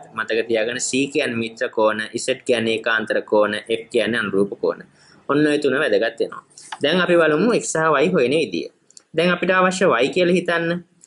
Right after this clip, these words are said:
Y නම් බලන්න, හොඳින් බලන්න මේ තියෙන්නේ ත්‍රිකෝණයක්.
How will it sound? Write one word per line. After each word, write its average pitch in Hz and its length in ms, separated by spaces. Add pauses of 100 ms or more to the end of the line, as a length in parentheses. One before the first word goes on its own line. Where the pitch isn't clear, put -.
(120)
Y 123 340
නම් 98 300
බලන්න, 107 840
හොඳින් 107 380
බලන්න 101 400
මේ 139 200
තියෙන්නේ 139 360
ත්‍රිකෝණයක්. 98 540